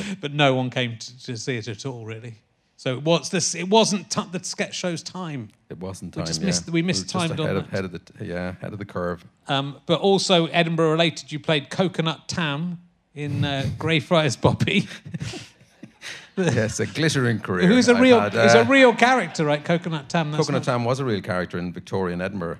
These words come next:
Speaker 1: Right.
Speaker 2: Um, he well known. Uh, uh, he was, he had a hunch. He, he, he, he was, um, big, big bushy beard. There are photographs of him.
Speaker 1: Okay.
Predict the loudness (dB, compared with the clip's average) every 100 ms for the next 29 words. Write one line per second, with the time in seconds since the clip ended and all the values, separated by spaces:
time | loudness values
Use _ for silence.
0 | -10 -8 -6 -6 -6 -6 -8 -10 -12 -12
1 | -6 -4 -2 -2 -2 -4 -8 -8 -6 -6
2 | -8 -10 -10 -8 -10 -12 _ _ _ _
3 | _ -8 -4 -4 -4 -6 -8 -14 -16 -18
4 | -10 -6 -6 -4 -4 -6 -18 -14 -10 -10
5 | -8 -8 -8 -10 -12 -12 -12 -12 -12 -12
6 | -14 -18 -14 -10 -8 -8 -10 _ _ _
7 | _ _ _ _ -12 -8 -8 -10 _ -8
8 | -6 -6 -2 0 0 -2 -2 -2 -2 -4
9 | -2 -6 -6 -12 -12 -14 _ _ -12 -12